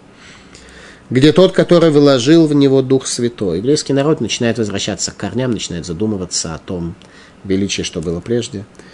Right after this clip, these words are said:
и пытается понять, что тогда мы шли по пустыне, наши отцы шли по пустыне. У них практически ничего не было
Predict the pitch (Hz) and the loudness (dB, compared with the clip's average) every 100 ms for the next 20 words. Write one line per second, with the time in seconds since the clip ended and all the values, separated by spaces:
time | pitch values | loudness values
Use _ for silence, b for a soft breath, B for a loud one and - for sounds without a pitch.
0 | B B B - 117 123 127 131 131 120 | B B B -12 -6 -2 -2 -2 -2 -4
1 | 120 117 - - _ _ _ _ _ _ | -10 -16 -20 -20 _ _ _ _ _ _
2 | - - - - 113 135 139 - - 135 | -20 -20 -14 -8 -2 2 2 2 -2 0
3 | 143 160 165 - 90 90 90 113 117 107 | 0 0 0 -4 -6 -6 -2 0 0 0
4 | - 117 107 110 - 147 143 95 101 - | -2 -4 -4 -6 -4 -2 -2 -4 -8 -12
5 | 85 82 90 85 - 101 98 87 - 95 | -10 -8 -8 -8 -6 -6 -6 -10 -8 -8
6 | - 139 113 98 - B B B B B | -4 -4 -4 -10 -18 B B B B B
7 | - 135 139 131 - 156 - - 139 131 | 0 0 2 0 2 2 0 0 0 0
8 | - 131 131 175 175 117 101 104 | 0 0 2 2 2 2 0 -2